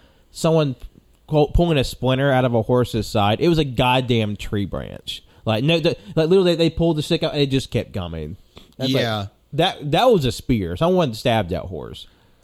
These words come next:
Speaker 2: Uh, like, I mean, I've seen videos
Speaker 1: <clears throat>
Speaker 2: similar to that where it's like, "Oh, man, I, uh, gotta get the splinter out of a person,"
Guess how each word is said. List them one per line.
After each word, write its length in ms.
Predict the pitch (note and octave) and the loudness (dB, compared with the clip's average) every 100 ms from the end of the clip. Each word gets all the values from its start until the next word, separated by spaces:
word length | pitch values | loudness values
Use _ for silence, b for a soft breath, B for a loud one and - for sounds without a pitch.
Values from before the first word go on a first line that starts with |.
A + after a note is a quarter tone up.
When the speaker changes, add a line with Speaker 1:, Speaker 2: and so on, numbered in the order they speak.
| - | -8
Speaker 2:
Uh, 100 | G3 | -4
like, 280 | F#3 E3 - | -2 -2 -4
I 100 | E3 | -4
mean, 200 | G#3 G3 | -2 0
I've 200 | E3 G3 | 0 -4
seen 400 | - G#3+ G3 E3 | -4 -2 -2 -2
videos 400 | C#3 C#3+ C#3 C3 | -2 0 0 -2
Speaker 1:
<clears throat> 120 | A#2 - | -4 -4
Speaker 2:
similar 340 | C#3 D3+ C#3+ | -4 -4 -6
to 140 | C3 B2+ | -6 -6
that 220 | A2+ G#2 | -6 -6
where 160 | B2 | -6
it's 100 | A#2+ | -6
like, 140 | C3 A#2+ | -6 -6
"Oh, 160 | A3+ A#3 | -2 -2
man, 240 | A#3+ G#3+ | 0 -2
I, 160 | D#3+ E3 | -2 -4
uh, 480 | A2 D#3 C#3 A#2+ A2+ _ b b b - | -2 -2 0 -2 -6 _ b b b -18
gotta 280 | F#2 C#3+ D#3+ | -4 0 2
get 160 | E3 E3 | 0 0
the 80 | |
splinter 520 | D#3 - D#3 G3 F#3+ D3 | -2 -4 -4 -4 -2 0
out 200 | B2+ B2 | 0 -2
of 80 | |
a 60 | A2+ | -6
person," 520 | - B2+ B2 B2+ A2+ | -6 -6 -4 -6 -10